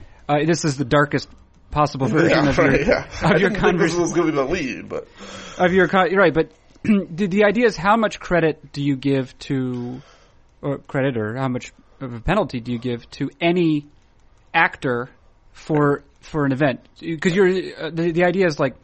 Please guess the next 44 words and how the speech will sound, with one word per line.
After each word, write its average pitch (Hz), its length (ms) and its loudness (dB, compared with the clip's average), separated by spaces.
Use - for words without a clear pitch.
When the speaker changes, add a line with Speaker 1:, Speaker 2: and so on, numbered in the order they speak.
Speaker 1:
uh, 147 60 -2
I 151 60 2
mean, 156 380 -2
the, 135 180 -4
the 147 100 -6
point 156 160 0
you 143 80 2
brought 131 140 -2
up 123 140 -6
was 123 220 -8
the 123 360 -6
Ethier, 151 480 0
Andre 175 300 2
Ethier's 147 280 -2
home 131 180 -2
run 123 120 -2
off 120 120 -4
Jon 117 200 -6
Lester. - 360 -10
Speaker 2:
Right. - 200 -10
Speaker 1:
It 165 100 -2
was 156 140 0
barely 170 520 2
a 143 80 4
home 135 240 0
run, 120 280 -2
and 123 100 -2
it 120 40 -4
was 120 180 -8
wind 139 300 2
aided, 117 340 -4
et 113 120 -10
cetera. 117 420 -6
So - 160 -4
do 151 100 0
you 196 60 2
give 170 180 2
him 147 120 0
credit 139 420 -2
for 139 140 -6
a 120 60 -6
full 127 280 -4
home 120 220 -4
run? 139 280 -2